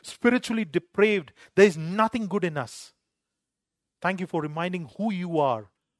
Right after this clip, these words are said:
a holy, righteous, just God. Thank you, God, for reminding us, since you are a holy God, there is no sin in you. Since you are a just God, you cannot stand sin go unpunished. Thank you, Lord, for reminding us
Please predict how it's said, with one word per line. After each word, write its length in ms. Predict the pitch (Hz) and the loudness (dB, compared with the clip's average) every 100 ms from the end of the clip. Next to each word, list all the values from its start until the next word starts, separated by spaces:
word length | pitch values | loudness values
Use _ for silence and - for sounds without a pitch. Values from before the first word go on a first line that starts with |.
| - | -4
a 80 | |
holy, 720 | 160 - - 208 208 190 139 - _ _ | -4 -4 2 4 6 2 -8 -16 _ _
righteous, 720 | 127 123 180 208 - 190 139 - _ _ | -8 -2 -2 -2 -6 -6 -8 -18 _ _
just 420 | 117 - 214 - - | -2 0 0 -8 -4
God. 360 | 156 120 110 _ _ _ _ _ _ _ _ _ _ _ _ _ _ _ _ _ | -2 -2 -6 _ _ _ _ _ _ _ _ _ _ _ _ _ _ _ _ _
Thank 220 | 190 196 | -4 -2
you, 60 | 175 | 0
God, 220 | 180 190 | 0 0
for 100 | - | -4
reminding 460 | 160 170 185 190 | -4 -2 -4 0
us, 100 | 185 | 0
since 320 | - 220 214 - | 0 -6 -6 2
you 100 | 196 | 2
are 80 | |
a 60 | 190 | 2
holy 360 | 143 226 226 202 | 2 0 0 -2
God, 380 | 165 196 190 - _ - | 4 6 4 0 _ 4
there 100 | 196 | 4
is 120 | 170 | 4
no 240 | 175 247 | 4 4
sin 260 | 226 226 196 | 4 -2 -2
in 140 | 180 | -4
you. 240 | 175 156 131 _ | -4 -4 -6 _
Since 300 | - 214 214 | -6 -4 6
you 80 | 208 | 8
are 100 | 196 | 6
a 60 | |
just 400 | 143 - 233 - | 2 2 2 2
God, 240 | 196 190 156 | 2 2 2
you 100 | 185 | -4
cannot 400 | 185 185 196 - | -2 0 -2 -4
stand 480 | - 185 180 170 - _ _ | -10 -6 -6 -8 -16 _ _
sin 380 | - - 180 165 | -14 -4 -4 -4
go 200 | 151 151 | -6 -6
unpunished. 640 | 156 151 156 135 - - - _ _ _ _ _ _ _ _ _ _ _ _ _ _ _ _ | -6 -8 -10 -10 -14 -16 -20 _ _ _ _ _ _ _ _ _ _ _ _ _ _ _ _
Thank 180 | - 175 | -8 -4
you, 60 | 160 | -2
Lord, 200 | 156 170 | -2 -2
for 100 | 151 | -6
reminding 520 | 135 143 156 170 160 | -10 -8 -8 -10 -6
us 380 | 127 - - | -6 -6 -18